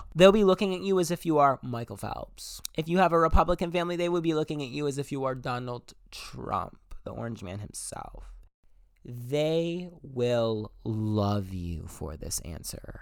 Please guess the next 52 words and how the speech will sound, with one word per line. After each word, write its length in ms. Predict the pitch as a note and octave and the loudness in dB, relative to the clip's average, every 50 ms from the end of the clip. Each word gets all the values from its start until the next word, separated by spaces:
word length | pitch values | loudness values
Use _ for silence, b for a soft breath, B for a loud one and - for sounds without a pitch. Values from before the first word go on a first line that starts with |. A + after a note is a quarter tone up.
| - - | -4 2
And 200 | E3 F3+ F3 C#3+ | 2 2 2 2
U 120 | D3+ D#3+ D3+ | 0 -2 -2
S 160 | C3+ - C3+ | -2 -2 -6
A, 80 | A2+ | -6
just, 240 | F2 G#2+ G#2 G#2+ - | -6 -8 -10 -10 -8
just 180 | - B2 A#2 - | -10 -10 -8 -8
like 100 | C3+ - | -8 -6
I 140 | A2 G#2 G2+ | -6 -6 -6
did. 220 | - - - - A2+ A2+ - - | -8 -10 -12 -14 -16 -18 -14 -8
You 80 | - A3 | -6 -6
know, 60 | A3 | -4
I'm, 140 | - G#3+ G#3+ G#3 - | -4 -4 -6 -6 -4
I'm, 240 | F#3+ G3+ G3+ G3 G3 - | -4 -4 -2 -4 -4 -4
I'm 100 | F#3+ F#3+ | -4 -4
taking 360 | F#3 - A#3 A#3 - D4 C#4+ | -2 -4 -4 -4 -2 -4 -4
some 180 | B3+ A#3+ - - | -4 -4 -4 -4
time 340 | - - - E3 E3+ F3 F3 | -6 -4 -2 0 0 2 2
to 60 | E3+ | 2
myself. 560 | D#3+ D3 C#3+ - - - C3+ A#2 B2+ C3 - | 2 2 0 0 -2 -2 -2 -2 -2 -2 0
I, 140 | - E3 D#3+ - | -2 -4 -2 -2
I 60 | - F3+ | -4 -2
really 280 | F#3 G3+ A3 C4 D4+ | 2 2 2 2 2
wanna 220 | D4+ C#4+ B3 G#3+ F3 | 2 2 2 2 2
self-discover. 1300 | - - - C#3+ C3 C#3 D#3 - - - A2+ - - - - - A#2 A#2 A2+ - - - - - - - - _ - _ | 2 0 0 0 0 0 0 -2 -6 -8 -6 -4 -4 -4 -2 -2 -2 -2 -2 -4 -8 -10 -10 -12 -14 -16 -18 _ -6 _
And 120 | F3 F#3 | 0 2
I'm 160 | F3 E3 F3+ G3 | 2 2 2 0
taking 360 | G3 A#3 A#3 - C#4 C4+ B3 | 0 0 0 0 -2 -4 -2
some 180 | - A3 F3+ | -2 -2 -4
time 260 | F3 - - F#3 F3 F3 | -4 -2 -2 0 0 0
to 40 | D#3 | -2
self-discover 800 | - - - D#3 C3+ C#3+ - - D#3+ - - - C#3 B2 B2 C3+ | -4 -2 0 0 0 -2 -2 -4 -6 -4 -2 0 -2 0 0 -2
and 220 | A#2+ B2+ C#3 C3+ C3+ | -2 -2 -4 -2 0
really 260 | D#3 F#3 G#3 C4 C4+ | 2 2 2 2 -2
figure 380 | - - G#3+ G3 E3+ F3 E3 | -2 -4 -4 -2 0 0 2
out 160 | D#3+ D#3 D3+ D3 | 4 4 2 4
what 160 | C#3+ C#3+ C#3+ | 2 0 2
it 80 | C#3+ | 0
is 140 | C#3+ C#3+ - | -2 0 0
I 100 | C#3+ A#2+ | 0 0
wanna 300 | A2+ A2 A2+ A2+ A#2+ - | 0 0 -2 -2 -4 -4
put 180 | - - - - - | -4 -4 -6 -6 -6
all 200 | F#2 A#2 B2+ C3+ | -4 -4 -2 -2
of 80 | C#3 C3 | -4 -4
my 120 | B2 F#2+ | -6 -8
energy 400 | - - G#2+ A#2+ C3+ - C#3 B2 | -6 -8 -8 -8 -6 -6 -8 -8
into 240 | A#2+ C#3+ - F#3 E3+ | -8 -6 -6 -6 -8
for 100 | - D3 | -6 -6
the 80 | C3+ | -4
rest 220 | B2 B2+ C3+ - - | -4 -4 -4 -4 -6
of 60 | C3 | -6
my 40 | G#2+ | -6
life. 460 | G2 G#2 D#3+ G#3+ C#3+ - - - | -4 -2 -2 -2 -2 -4 -10 -16